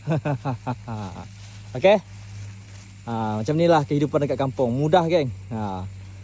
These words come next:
kalau kita rajin memang mudah nak cari lauk. Ha, lagi-lagi macam ni, kan. Petik je. Ha. Okey.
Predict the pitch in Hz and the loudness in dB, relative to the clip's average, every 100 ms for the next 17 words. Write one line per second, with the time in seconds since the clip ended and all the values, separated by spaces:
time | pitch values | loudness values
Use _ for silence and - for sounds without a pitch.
0 | - - 123 143 175 165 165 196 170 151 | -6 -2 -2 2 6 6 6 4 4 2
1 | 156 156 151 143 131 139 139 131 120 85 | 2 2 2 2 2 2 4 4 4 2
2 | 101 101 113 127 127 127 117 120 120 123 | -2 -4 -4 -4 -2 -4 -4 -4 -4 -4
3 | 113 92 - - - - - - - - | -6 -8 -16 -20 -20 -20 -20 -20 -18 -6
4 | - 156 110 87 - - - 113 196 95 | 2 2 0 -8 -16 -20 -18 -12 -10 -10
5 | 101 - - - - - - - - - | -14 -18 -20 -20 -20 -20 -20 -20 -20 -6
6 | - 175 | 2 2